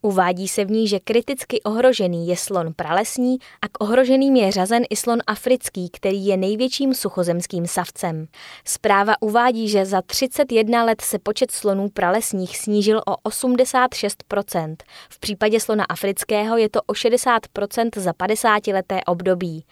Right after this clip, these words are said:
Afrika je nyní domovem čtyřista patnácti tisíc slonů bez rozlišení druhů. Sloni afričtí žijí spíš na otevřených pláních v subsaharské Africe. Ve větším počtu se nacházejí v Botswaně, Jihoafrické republice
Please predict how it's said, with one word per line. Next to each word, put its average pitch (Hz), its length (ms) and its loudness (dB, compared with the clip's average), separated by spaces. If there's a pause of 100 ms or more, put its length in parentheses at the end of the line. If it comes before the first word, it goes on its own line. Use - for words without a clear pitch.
(400)
Afrika 262 380 0
je 285 80 4
nyní 269 240 6
domovem 196 480 2
čtyřista 254 640 -2
patnácti 240 560 -2
tisíc 208 360 -8
slonů 196 500 -2
bez 165 240 -6
rozlišení 180 600 -2
druhů. 170 460 -6 (460)
Sloni 202 380 0
afričtí 208 720 -2
žijí 247 240 0
spíš - 360 -8
na 214 120 0 (120)
otevřených 262 600 2
pláních 190 500 -2
v - 100 -12
subsaharské 190 680 -4
Africe. 190 540 -4 (400)
Ve 202 140 2
větším 220 420 4
počtu 202 340 -2
se 226 160 -2
nacházejí 196 560 0
v 170 80 -4
Botswaně, 240 580 0
Jihoafrické 214 800 0
republice 214 500 0